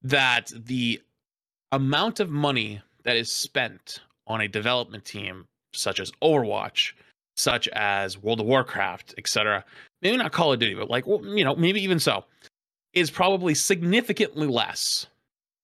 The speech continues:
than something like Fortnite or Apex Legends or, or Valorant. So they realized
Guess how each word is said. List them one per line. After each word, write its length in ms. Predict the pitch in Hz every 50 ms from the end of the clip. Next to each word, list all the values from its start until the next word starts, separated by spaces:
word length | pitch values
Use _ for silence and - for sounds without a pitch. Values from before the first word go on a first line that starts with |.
| _ _ -
than 140 | 135 131 117
something 420 | - 139 131 123 120 131 131 123
like 240 | 117 113 107 104 -
Fortnite 640 | - - - 196 185 135 107 101 98 95 101 - -
or 180 | - 92 98 -
Apex 340 | - 117 110 - 123 113 -
Legends 580 | 120 131 143 131 104 101 90 - - - - - - _
or, 480 | 104 101 98 95 98 98 95 95 95
or 280 | - - 92 92 95 90
Valorant. 580 | 92 120 127 151 147 117 95 92 87 - - - - - - _ _ _ _ _ _ _ _ _ _ _ _ _ _ _ _ _ _ _ _ _ _ _ _ -
So 420 | - - 180 165 151 147 139 - - _ _ _ _ _
they 340 | - 135 170 185 226 269 262
realized 800 | 208 190 208 214 190 147 117 - - - 104 98 - - -